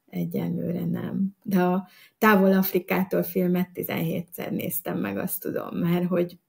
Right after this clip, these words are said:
pont az a táj, az a minden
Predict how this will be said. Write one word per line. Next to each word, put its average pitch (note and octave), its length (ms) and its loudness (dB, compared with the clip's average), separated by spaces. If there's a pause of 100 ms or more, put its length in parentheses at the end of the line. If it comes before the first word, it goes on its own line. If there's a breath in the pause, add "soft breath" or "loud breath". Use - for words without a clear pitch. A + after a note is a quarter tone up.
pont F3+ 360 4
az F3+ 180 4
a E3 300 2
táj, G#3 560 4
az F#3 300 -2
a E3+ 440 2 (120)
minden A3+ 880 6